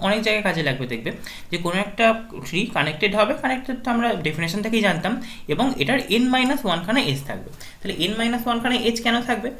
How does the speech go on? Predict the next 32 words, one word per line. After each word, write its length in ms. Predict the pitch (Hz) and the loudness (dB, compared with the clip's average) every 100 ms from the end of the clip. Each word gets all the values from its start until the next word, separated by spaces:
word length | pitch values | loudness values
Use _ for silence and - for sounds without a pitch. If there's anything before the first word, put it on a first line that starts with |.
| - - | -12 -2
এন 60 | 135 | 2
মাইনাস 220 | 143 170 165 | 4 2 0
ওয়ানের 260 | 185 190 175 | 0 2 2
বেশি 200 | 151 - 202 | 0 0 0
বা 60 | 196 | 2
কম 120 | 196 185 | 2 0
কেন 100 | 185 180 | -2 -2
থাকবে 160 | 175 165 | 0 0
না 40 | 170 | 0
দেখি। 160 | 151 - - - - - | -2 -4 -14 -16 -16 -4
তাহলে 160 | 202 214 - | 0 0 4
এইটাতে 600 | 240 247 - - 269 - - - - | 4 4 -2 -2 -2 0 -4 -4 -8
দেখো 140 | 185 175 | -4 0
আমার 100 | 214 233 | 2 2
এন 80 | 196 220 | 2 4
এর 60 | 226 | 4
মান 100 | 233 226 | 4 2
কত? 120 | 226 - - - | 0 -4 -4 -4
এই, 60 | 196 - - 160 | -4 -4 -8 -4
উম, 140 | 165 165 - | -4 -4 -6
ছবিটাতে 300 | 196 185 190 202 | -4 -2 0 2
আমার 100 | 233 - | 2 2
এন 80 | 156 175 | 0 -2
equals 260 | 175 190 190 | -2 -2 0
to 40 | 226 | -2
হচ্ছে 140 | 294 294 | -2 -2
চার, 120 | 214 - - | -2 -4 -2
চারখানা 320 | 240 233 233 226 | 2 2 4 4
আমার 120 | 226 | 6
ভার্টেক্স 260 | 214 214 220 202 | 4 4 0 -4
আছে। 100 | - - - - | -6 -12 -12 -12
তাহলে 160 | - 214 | -6 0